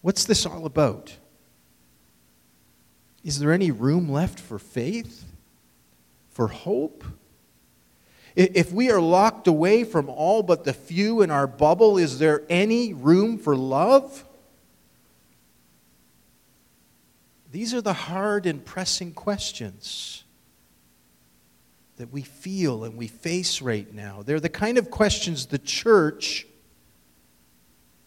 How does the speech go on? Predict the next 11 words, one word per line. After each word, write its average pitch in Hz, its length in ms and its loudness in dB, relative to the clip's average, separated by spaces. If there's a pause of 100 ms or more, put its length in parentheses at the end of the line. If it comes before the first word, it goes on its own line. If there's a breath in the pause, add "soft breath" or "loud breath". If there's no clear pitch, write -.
(520)
ought 196 380 -2
to 196 140 0
be 160 180 0
good 147 540 4
at 143 380 -8
answering. 127 840 -10 (1700 soft breath)
At 165 140 2
answering 202 680 4
not 247 340 2
just 220 340 0
verbally 151 880 2